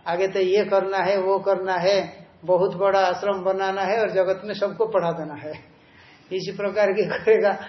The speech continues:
ये सब कुछ होने वाला नहीं है। तो अर्थात हमारा ये चित्त बंद हो रहा है क्या? थोड़ा थोड़ा ये चित्त का चलना बंद होना चाहिए, यही है बस। अगर हम अन्य अन्य ग्रंथ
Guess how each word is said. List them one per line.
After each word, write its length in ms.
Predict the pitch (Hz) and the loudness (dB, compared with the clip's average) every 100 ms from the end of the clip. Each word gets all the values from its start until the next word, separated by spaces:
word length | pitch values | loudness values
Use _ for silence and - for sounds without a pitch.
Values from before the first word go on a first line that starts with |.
| - - - | -16 -18 -2
ये 100 | 190 | 0
सब 220 | 185 202 185 | 0 -2 -4
कुछ 200 | 214 208 | -8 -4
होने 280 | 202 190 190 | -2 0 2
वाला 280 | 190 180 180 | 2 2 2
नहीं 240 | 175 185 | 2 0
है। 180 | 170 160 - 202 147 120 - - - _ _ | 0 -2 -4 -6 -6 -8 -18 -20 -20 _ _
तो 60 | 185 185 180 | 4 4 4
अर्थात 460 | 180 170 214 214 185 170 160 | 2 2 4 4 2 0 -4
हमारा 380 | 175 180 190 196 | -8 -4 -2 0
ये 160 | 190 185 | 0 -4
चित्त 280 | - 180 190 | -10 -10 -8
बंद 240 | 160 175 196 | -6 -6 -6
हो 160 | 175 202 | -6 -4
रहा 120 | 226 | -4
है 100 | 226 | -6
क्या? 180 | 202 143 - _ _ _ - | -8 -10 -14 _ _ _ -8
थोड़ा 460 | - - 165 185 208 | -6 -4 -2 2 2
थोड़ा 260 | - 196 196 | 2 2 2
ये 120 | 190 | 2
चित्त 260 | 185 185 190 | -2 -4 -4
का 180 | 185 180 | -2 -4
चलना 400 | - 175 175 190 | -2 -4 -2 -6
बंद 280 | 165 175 170 | -2 -2 -2
होना 260 | 165 170 165 | -4 -4 -8
चाहिए, 340 | 165 156 165 196 165 | -8 -6 -4 -4 -6
यही 280 | 156 165 208 | -2 0 0
है 160 | 160 147 - - - _ | -2 -4 -10 -18 -20 _
बस। 220 | 156 147 - _ _ - | -8 -8 -14 _ _ -8
अगर 300 | 160 208 196 | 2 2 4
हम 260 | 190 196 | 0 0
अन्य 220 | 185 185 202 | -4 -2 0
अन्य 300 | 202 196 196 | 0 -2 -4
ग्रंथ 340 | 175 185 175 | -4 -6 -2